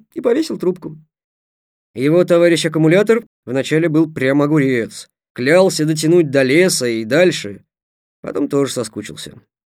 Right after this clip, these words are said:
Сперва потемнели приборы, печка дышала, дышала, потом все. Последними погасли глаза. Докатился в темноте, используя накопленную инерцию и угрозы небесям в матерной форме. Воткнул лошадь в сугроб мордой.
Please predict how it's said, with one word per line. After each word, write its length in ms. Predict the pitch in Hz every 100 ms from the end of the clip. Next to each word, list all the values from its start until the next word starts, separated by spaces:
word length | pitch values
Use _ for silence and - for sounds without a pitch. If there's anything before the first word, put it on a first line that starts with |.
| _
Сперва 420 | - 139 175 220
потемнели 420 | 160 151 143 135
приборы, 600 | 117 113 135 185 208 220 214 _
печка 320 | - - -
дышала, 540 | 113 110 120 160 - 101
дышала, 720 | 107 117 127 175 180 185 _ _ _
потом 280 | 107 127 214
все. 340 | - 123 - _ _ _ _ _ -
Последними 640 | 120 - 185 208 214 214
погасли 640 | 208 139 131 135 131 131
глаза. 460 | 123 127 117 107 92 - _ _ _ -
Докатился 580 | 127 156 160 233 233 185
в 40 |
темноте, 540 | 165 170 160 165 196 196 -
используя 720 | 131 - 160 170 147 156 147
накопленную 680 | 147 151 156 151 139 135 123
инерцию 580 | 135 185 190 185 190 -
и 100 | 139
угрозы 720 | 139 123 127 170 165 180 180
небесям 800 | - 139 123 135 147 165 170 131
в 60 | 120
матерной 460 | 135 139 135 135
форме. 400 | 127 107 - - _ _ _ _ _ _ _
Воткнул 540 | - 156 202 247 262 208
лошадь 460 | 196 208 214 185
в 80 | -
сугроб 440 | 175 160 165 156
мордой. 560 | 135 139 143 160 196